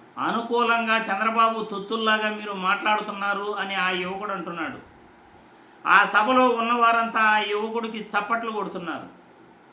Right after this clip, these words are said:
ఇప్పటికైనా ప్రజలందరూ కూడా అర్థం చేసుకోవాలి. జర్నలిస్టుల ముసుగులు, చంద్రబాబు అనుకూల మీడియా ఈరోజు ప్రజా సమస్యలను లేవనెత్తకుండా వీళ్ళు ఏ విధంగా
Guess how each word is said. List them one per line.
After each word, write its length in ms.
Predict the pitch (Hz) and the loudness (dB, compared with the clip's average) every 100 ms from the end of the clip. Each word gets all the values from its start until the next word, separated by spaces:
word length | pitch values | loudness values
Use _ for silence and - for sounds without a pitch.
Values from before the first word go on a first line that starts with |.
| - - - - - 117 | -20 -20 -20 -20 -16 -10
ఇప్పటికైనా 680 | 160 - 233 247 240 240 220 | -8 -4 -2 -2 -2 0 -2
ప్రజలందరూ 680 | - 190 208 202 220 233 220 | -2 -4 0 -2 -2 -4 -2
కూడా 260 | 214 202 | 0 2
అర్థం 440 | 202 190 180 202 185 | 2 2 -4 -10 -8
చేసుకోవాలి. 600 | 175 - 170 147 110 92 - - - - - - - - - - - | -8 -8 -10 -10 -10 -14 -20 -20 -20 -20 -20 -20 -20 -20 -20 -20 -8
జర్నలిస్టుల 600 | 151 202 254 262 254 247 233 | -2 0 0 0 -2 -4 -6
ముసుగులు, 520 | 208 202 240 233 165 - - - - - - - - - | -6 -8 -6 -4 -4 -6 -16 -20 -20 -20 -20 -20 -20 -8
చంద్రబాబు 540 | 175 226 254 254 254 233 | -4 0 4 6 6 4
అనుకూల 540 | 196 208 233 240 233 | 2 0 -2 -4 -2
మీడియా 420 | 226 220 214 220 | -2 -4 -2 -2
ఈరోజు 600 | 214 202 196 196 269 226 | -2 -4 -6 -4 -4 -4
ప్రజా 360 | 196 202 226 233 | -6 -4 0 0
సమస్యలను 680 | 226 214 202 208 202 196 180 | 0 -4 -4 -6 -6 -6 -2
లేవనెత్తకుండా 840 | 196 214 208 196 190 180 160 120 - - - - - - - | 0 0 -2 -6 -8 -8 -8 -10 -12 -20 -20 -20 -20 -20 -14
వీళ్ళు 320 | 131 202 196 180 156 | -8 -8 -6 -6 0
ఏ 220 | 196 240 | 2 4
విధంగా 640 | 233 226 247 240 233 233 | 2 -2 -2 0 -2 -2